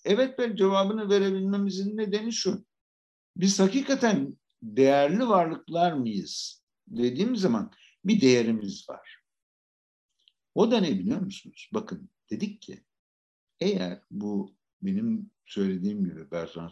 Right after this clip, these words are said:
Russell'ın teorisi doğruysa biz evrenin gelişmiş bir özetiyiz.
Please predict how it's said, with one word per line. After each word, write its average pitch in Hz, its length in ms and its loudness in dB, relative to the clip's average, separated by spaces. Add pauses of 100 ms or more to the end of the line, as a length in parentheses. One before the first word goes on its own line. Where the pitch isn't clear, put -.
Russell'ın 82 520 -14 (500)
teorisi 90 460 -10
doğruysa 82 520 -8 (880)
biz - 500 -10 (540)
evrenin 127 720 0 (1000)
gelişmiş 143 720 0
bir 127 100 -2
özetiyiz. - 880 -12